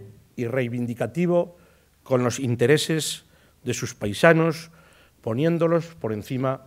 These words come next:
de cualesquiera otros. Que explican por qué,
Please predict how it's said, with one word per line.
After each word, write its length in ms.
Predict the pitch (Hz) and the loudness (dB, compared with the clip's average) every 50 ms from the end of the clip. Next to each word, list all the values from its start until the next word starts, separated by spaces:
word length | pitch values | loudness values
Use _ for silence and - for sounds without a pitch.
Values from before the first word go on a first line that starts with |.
| - - _ _ _ _ - | -20 -20 _ _ _ _ -12
de 80 | 113 | -10
cualesquiera 580 | - - 113 104 95 - - - 110 95 92 87 | -6 -4 -4 -4 -6 -6 -6 -6 -6 -4 -4 -6
otros. 480 | 87 80 - 82 78 - - - - _ _ _ _ _ _ _ _ _ - - - - - - - - _ _ _ _ _ _ _ _ _ _ _ | -8 -10 -14 -18 -18 -16 -18 -18 -20 _ _ _ _ _ _ _ _ _ -20 -20 -20 -20 -20 -20 -20 -20 _ _ _ _ _ _ _ _ _ _ _
Que 100 | - 156 | 2 2
explican 600 | 151 - - - - 202 - 190 - 208 196 175 | 2 2 2 -4 0 0 4 10 10 12 12 12
por 180 | - 175 147 131 | 10 8 8 8
qué, 500 | - 208 233 208 160 127 101 98 - - | 10 10 10 10 10 8 2 -4 -10 -16